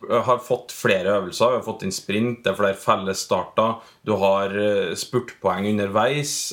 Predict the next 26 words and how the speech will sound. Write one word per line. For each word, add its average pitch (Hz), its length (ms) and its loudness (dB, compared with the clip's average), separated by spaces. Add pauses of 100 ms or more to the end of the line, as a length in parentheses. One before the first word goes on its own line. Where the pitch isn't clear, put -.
(140)
det 104 80 2
er 104 140 -2
torer, 123 480 0 (200)
som 127 220 -2
gjør 107 400 2
at 117 240 -2
det 113 140 2 (100)
ikke 95 320 -6
bare 95 380 2 (100)
kanskje 107 460 0
vedkommende 90 580 -2
med 90 140 -4
høyest 98 500 -2
maksimalt 107 640 0
oksygenopptak 101 960 -2
som 104 400 0
vinner 98 300 0
lenger. 104 180 2
Altså, 123 160 -4
det 107 140 -6
stiller 104 340 -2
større 95 400 -2
krav 95 260 0
til 95 140 -4
hurtighet, 117 640 -2
styrke, 110 640 -2